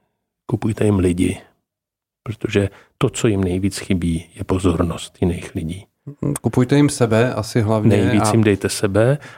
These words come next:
Speaker 1: ale nemůžete jim dát jenom sebe. Těch dvanáct hodin šichty, tři sta šedesát pět dní v roce nemůžete poskytnout. Poskytněte jim sebe v několika hodinách, ale dejte jim tam další lidi různýho věku,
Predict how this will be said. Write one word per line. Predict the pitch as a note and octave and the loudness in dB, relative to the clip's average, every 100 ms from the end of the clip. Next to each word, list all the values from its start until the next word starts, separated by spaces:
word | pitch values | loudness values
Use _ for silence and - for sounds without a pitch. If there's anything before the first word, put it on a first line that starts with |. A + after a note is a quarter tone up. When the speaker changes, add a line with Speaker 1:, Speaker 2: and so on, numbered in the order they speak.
| - | -2
Speaker 1:
ale | G#2+ | 0
nemůžete | G#2+ A2+ B2+ A#2+ A#2+ A#2 | 2 2 4 2 2 2
jim | G#2 | 2
dát | G2+ F#2 | 2 0
jenom | G2+ F#2 | 0 0
sebe. | - G#2 | -2 -2
Těch | F2 F#2+ | 0 -2
dvanáct | - G2 A2+ A2+ G#2 - | 0 2 2 0 -2 -2
hodin | G#2+ G2+ G#2+ | 0 2 0
šichty, | G#2 A2 - - G#2+ G#2 G#2 - _ _ - | 0 -2 -4 -2 0 2 0 -4 _ _ -6
tři | - | -4
sta | - G#2+ | 0 0
šedesát | - G#2 - - A2 | 0 0 -2 -12 -4
pět | A2 | -2
dní | G2+ G2 | 2 2
v | F#2+ | 0
roce | F#2 - A2 | -2 -2 0
nemůžete | F#2+ G2+ G#2 G2 F#2 - | 2 2 2 0 -2 -6
poskytnout. | - - - A2 - _ - | -10 -8 -6 -6 -8 _ -10
Poskytněte | - - A2+ - G2+ A2 G2 A#2 | -10 -4 -4 -2 0 0 0 0
jim | G2+ | 0
sebe | - A2 G2 | 0 -2 -2
v | - | 0
několika | G#2 - G2+ - G#2 | -4 -2 -4 -2 -2
hodinách, | G2 A2 A2+ C3 - - - - - | 2 2 2 0 -4 -20 -20 -20 -4
ale | G#2 | 0
dejte | G#2 G#2+ A2+ | 2 2 0
jim | G#2+ | 0
tam | A#2 | 0
další | G#2 G#2 - - A2 | 0 0 -2 -4 -2
lidi | F#2+ E2+ F#2 - - _ | -2 -4 -8 -14 -20 _
různýho | A#2+ D3 B2+ A#2+ B2+ A#2 | 2 4 4 2 2 2
věku, | A#2 B2+ - | 0 -2 -2